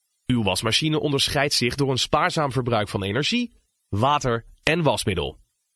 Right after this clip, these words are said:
Elke wasmachine die de fabriek verlaat, wordt zorgvuldig gecontroleerd op functioneren en een onberispelijke staat. Bij vragen, vooral met betrekking tot het installeren van de wasmachine,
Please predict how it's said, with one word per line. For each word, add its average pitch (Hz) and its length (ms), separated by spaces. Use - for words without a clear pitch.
Elke 254 280
wasmachine 131 520
die 98 100
de 98 100
fabriek 107 300
verlaat, 87 580
wordt 165 240
zorgvuldig 233 520
gecontroleerd 135 640
op 135 100
functioneren 143 840
en 208 160
een 156 140
onberispelijke 175 640
staat. - 460
Bij 98 240
vragen, 139 640
vooral 92 300
met 90 160
betrekking 98 400
tot 98 120
het 90 120
installeren 147 580
van 127 120
de 123 60
wasmachine, 117 640